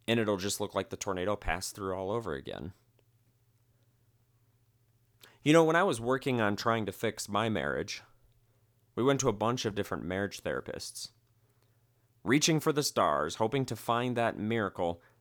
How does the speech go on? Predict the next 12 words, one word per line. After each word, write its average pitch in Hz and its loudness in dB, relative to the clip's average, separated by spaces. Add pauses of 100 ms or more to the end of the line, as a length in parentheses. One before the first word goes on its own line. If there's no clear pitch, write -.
(480)
to 101 -8
fix - -4
something 90 -4
that 85 -2
I 85 2
already 107 2
believed 92 -4
was 85 -8
unfixable. 80 -6 (920)
But 156 4
the 147 2
reason, 143 0